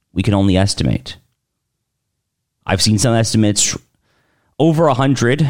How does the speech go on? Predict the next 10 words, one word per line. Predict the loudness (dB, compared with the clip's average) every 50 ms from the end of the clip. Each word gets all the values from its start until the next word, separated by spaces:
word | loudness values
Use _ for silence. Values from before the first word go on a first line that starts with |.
| -2 -4
some | -2 -2 0 0 0 0
under | 0 0 0 0 0 0
a | 2 2
hundred, | 2 0 0 0 0 0 0 0 0 -2 -4 -6 -10 _ _ _ _ _ _ _ _ _ _ _ _ _ _ _ _ _
but | -4 -2 0
there | 0 0 0 0
are | 2 2 2 2 0 0 0
many, | 0 2 2 2 2 2 2 2 0 0 -2 -2 -2
many | 0 0 2 2 2 2 2 2 2 0
Israeli | -2 -2 0 0 0 2 2 2 2 2 2 0 0 -2 -4